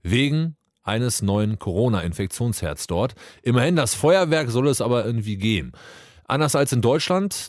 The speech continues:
da herrscht an vielen Orten ein Böllerverbot und verkauft werden dürfen Böller in Deutschland aktuell auch nicht. Da muss also irgendeine Alternative her für die, die es ganz dringend brauchen.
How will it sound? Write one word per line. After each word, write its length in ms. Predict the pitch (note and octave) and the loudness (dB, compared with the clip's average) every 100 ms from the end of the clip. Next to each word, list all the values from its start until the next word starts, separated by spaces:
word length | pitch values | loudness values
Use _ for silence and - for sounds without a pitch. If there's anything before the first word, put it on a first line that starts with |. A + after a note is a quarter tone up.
| - | -4
da 80 | G2 | -2
herrscht 400 | A2+ C#3 - - | 0 -2 -4 -4
an 140 | A2 | -4
vielen 320 | - C#3 C3 | -2 0 0
Orten 360 | - B2 B2 A2+ | 0 -2 -2 -6
ein 360 | G2 G#2 E2 | -2 -2 0
Böllerverbot 1000 | F2 F3 D3+ G#2+ G#2 D#2+ - A2+ D3 - | 2 4 2 0 -2 -4 -4 -2 -2 -6
und 380 | - G#2+ G#2 G#2 | -8 -4 -4 -4
verkauft 540 | - G2+ - D3 - F#2+ | -6 -8 -2 -4 -2 -2
werden 280 | F#2+ G2 | 0 0
dürfen 320 | G2 F#2 G2 E2+ | 0 -2 -2 0
Böller 260 | G2 G2 | -2 0
in 100 | G2 | -2
Deutschland 400 | F#2+ G2+ - G2+ | 0 -2 -2 -6
aktuell 360 | F#2 - G#2+ F2+ | -6 -6 -6 -4
auch 200 | F2+ - | -4 -6
nicht. 300 | C#2+ - - | -10 -10 -2
Da 80 | F#2+ | 2
muss 240 | F3 - | 2 2
also 300 | C3+ B2 C3+ | 0 2 2
irgendeine 300 | E3 D3+ C#3 | 4 2 2
Alternative 580 | C3+ B2 A#2+ - D3 G#2 | 0 2 0 0 0 2
her 180 | D#2+ D#2 | 0 -2
für 160 | F2+ | -4
die, 140 | E2 G2 | -4 0
die 140 | G#2 | 0
es 260 | F#2+ - - | -2 -6 -6
ganz 240 | G#2 G2+ | -4 -4
dringend 280 | G2+ G#2 F2 | -2 -2 0
brauchen. 420 | F#2+ A2 - C3+ | -2 -2 -2 -6